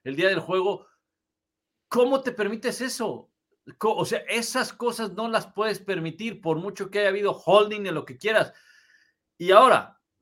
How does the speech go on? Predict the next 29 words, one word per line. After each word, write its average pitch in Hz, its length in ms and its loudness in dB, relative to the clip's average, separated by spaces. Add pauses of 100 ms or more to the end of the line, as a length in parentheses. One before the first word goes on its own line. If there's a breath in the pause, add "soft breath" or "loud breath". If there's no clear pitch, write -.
el 135 180 -10
holding, 196 220 -2
por 135 160 -8
cierto, 156 420 -6
fue 156 180 -6
dentro 160 260 -6
de 120 80 0
la - 60 -6
pausa 147 200 -2
de 131 80 -2
los 120 100 -4
dos 147 160 -6
minutos, 135 360 -4
o - 20 -14
sea 135 160 -6
que 123 140 -4
también 120 440 0
iba 147 140 0
a - 20 0
estar 123 220 -4
complicado. 104 460 -12 (360 soft breath)
Bueno, 202 300 8
Tapa, 190 480 4
este, 156 640 -2 (180)
a 190 100 8
ver, 226 380 6
revisamos 208 560 4
la 240 80 4
jugada, 247 500 2